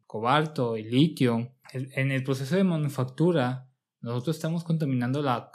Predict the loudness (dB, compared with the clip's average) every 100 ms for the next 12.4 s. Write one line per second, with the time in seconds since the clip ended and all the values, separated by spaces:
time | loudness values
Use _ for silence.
0 | -16 -12 -4 -4 0 0 0 -4 -4 -4
1 | -6 -6 -10 _ -8 -6 -4 -4 -6 -4
2 | 0 2 2 -2 -6 -8 -10 -8 -6 -4
3 | -6 -10 -10 -4 2 4 4 2 0 -2
4 | -6 -8 -10 -6 -6 -4 -8 -10 _ _
5 | -14 -10 -8 -8 -10 -12 -2 2 4 2
6 | -2 -12 -18 _ -14 -8 -2 -2 0 0
7 | 0 -2 -8 _ -16 -6 -2 0 0 0
8 | -4 -8 _ -12 -2 2 2 0 -4 -4
9 | -6 -4 -2 -2 -2 -2 -2 -2 -2 0
10 | 2 2 0 -4 -4 2 6 6 6 4
11 | 4 2 0 -2 -10 _ _ -4 -2 -2
12 | -2 0 0 -4